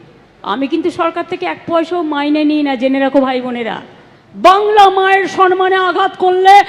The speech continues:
আমার গায়ে আঘাত লাগে। আমাকে আপনারা যা ইচ্ছে গালি দিন, আমার বিরুদ্ধে অপপ্রচার করুন, কুৎসা করুন, চক্রান্ত করুন,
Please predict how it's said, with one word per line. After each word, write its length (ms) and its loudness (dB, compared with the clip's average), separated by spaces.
আমার 420 0
গায়ে 260 4
আঘাত 420 4
লাগে। 480 4
আমাকে 420 4
আপনারা 500 2
যা 340 2
ইচ্ছে 440 4
গালি 280 2
দিন, 280 4
আমার 400 4
বিরুদ্ধে 360 2
অপপ্রচার 680 0
করুন, 420 -2
কুৎসা 460 2
করুন, 480 0
চক্রান্ত 680 0
করুন, 420 4